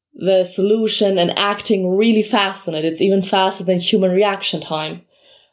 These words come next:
But what the A-, A I often does that we humans usually don't do is when we make a mistake that differs from the problem that was not expected,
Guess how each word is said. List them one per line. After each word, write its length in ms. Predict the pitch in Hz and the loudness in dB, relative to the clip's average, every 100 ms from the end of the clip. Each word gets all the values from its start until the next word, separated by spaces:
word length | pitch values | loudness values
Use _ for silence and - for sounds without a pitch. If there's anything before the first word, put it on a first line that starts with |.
| - | -8
But 340 | 175 220 233 | 0 0 0
what 220 | 196 196 | -2 -2
the 160 | 196 185 | 0 2
A-, 360 | 190 196 196 - | 4 2 2 0
A 120 | 180 | 2
I 240 | 170 180 180 | 2 2 2
often 420 | 175 175 175 165 | 0 -2 -4 -2
does 540 | 180 202 254 - - _ _ _ 175 | 0 0 -2 -6 -10 _ _ _ -4
that 200 | 170 170 | -4 -2
we 280 | 165 190 | 0 2
humans 760 | 180 - 190 185 175 165 - - _ _ _ _ _ _ _ - | 2 2 2 2 2 0 -2 -4 _ _ _ _ _ _ _ -2
usually 480 | 175 202 180 175 | 2 2 2 0
don't 360 | 170 170 190 208 | 0 0 0 -2
do 280 | 214 226 - | 0 0 0
is 580 | 185 190 180 170 - - _ 190 | 2 2 2 0 -2 -8 _ -2
when 120 | 202 | 0
we 100 | 214 | 2
make 240 | 214 214 | 2 2
a 80 | 214 | 0
mistake 680 | 202 202 - 185 190 254 - - _ _ _ - | 2 2 2 0 0 -4 -12 -20 _ _ _ -4
that 160 | 185 | -2
differs 420 | 190 190 202 190 - | -2 0 0 0 0
from 140 | 185 | -2
the 100 | 175 | -2
problem 520 | 185 180 175 190 196 | -2 0 0 0 0
that 180 | 170 160 | -2 0
was 200 | 165 185 | 0 0
not 140 | 175 | 0
expected, 640 | 175 - - 160 - 185 | 0 -2 -2 -4 -2 -2